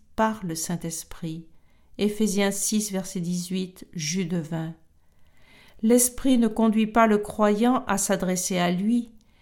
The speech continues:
mais il lui apprend à connaître d'une façon toujours plus intime Jésus comme Seigneur. Un Corinthiens douze, verset trois,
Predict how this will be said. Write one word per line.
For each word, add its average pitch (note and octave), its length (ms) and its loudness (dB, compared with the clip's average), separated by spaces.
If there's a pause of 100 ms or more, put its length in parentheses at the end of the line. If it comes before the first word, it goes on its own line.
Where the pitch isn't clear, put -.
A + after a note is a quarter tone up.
(180)
mais A3 260 6
il G3+ 80 4
lui G#3+ 100 6
apprend G#3+ 380 2
à G3 100 4
connaître A3 460 2
d'une G3 160 0
façon F#3 400 -4
toujours A#3 400 -2
plus G#3+ 240 0
intime A3+ 640 0 (340)
Jésus G#3 540 2
comme G3 180 0
Seigneur. F3+ 640 -2 (400)
Un G3+ 160 0
Corinthiens F#3 520 -2
douze, F3+ 260 -2
verset E3+ 320 -6
trois, F#3 500 -6